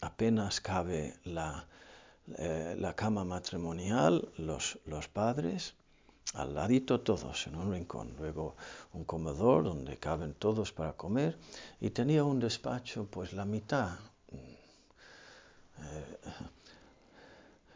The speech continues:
lo llamamos, eh, el agujero de los siervos en Roma, pero, pero yo creo que el piso de este hombre,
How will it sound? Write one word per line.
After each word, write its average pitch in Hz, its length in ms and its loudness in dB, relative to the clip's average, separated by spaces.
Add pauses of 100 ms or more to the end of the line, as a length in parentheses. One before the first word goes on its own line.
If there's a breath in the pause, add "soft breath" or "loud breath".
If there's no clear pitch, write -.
(320 loud breath)
lo 85 120 -4
llamamos, 107 800 2
eh, 87 300 -2
el 90 180 -2
agujero 98 640 0
de 90 100 -4
los 78 220 -4
siervos 101 480 -2
en 76 180 -6
Roma, 104 400 0
pero, 65 340 -8 (540 loud breath)
pero 76 180 -4
yo 98 200 -2
creo 139 240 -4
que - 100 -8
el 76 120 -6
piso - 380 -6
de 82 120 -6
este 87 260 -6
hombre, 104 420 -2